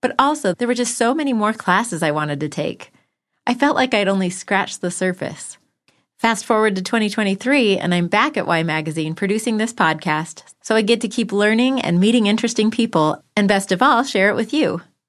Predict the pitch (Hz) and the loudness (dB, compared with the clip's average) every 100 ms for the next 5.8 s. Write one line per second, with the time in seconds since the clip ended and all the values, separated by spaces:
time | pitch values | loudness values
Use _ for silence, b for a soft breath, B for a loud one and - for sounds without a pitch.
0 | _ _ 208 226 262 294 208 214 196 196 | _ _ 0 2 2 2 0 -2 0 0
1 | 214 202 156 160 160 170 165 196 220 214 | 2 2 2 0 -4 -4 -2 0 -2 0
2 | 233 233 196 202 185 160 165 165 151 160 | -2 0 0 2 0 0 -2 -2 -2 -2
3 | 180 202 170 165 190 202 220 202 202 196 | -6 -4 -2 0 0 0 0 2 2 4
4 | 185 185 190 190 180 208 180 147 - 170 | 2 2 0 2 2 2 2 0 0 0
5 | 160 160 196 214 - 175 160 | 0 0 0 -2 0 0 0